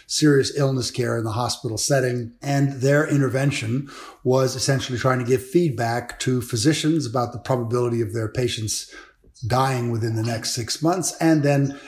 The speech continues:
a nurse advocate to help with other kinds of things.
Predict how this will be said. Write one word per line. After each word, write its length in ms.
a 300
nurse 500
advocate 600
to 320
help 300
with 180
other 220
kinds 380
of 80
things. 440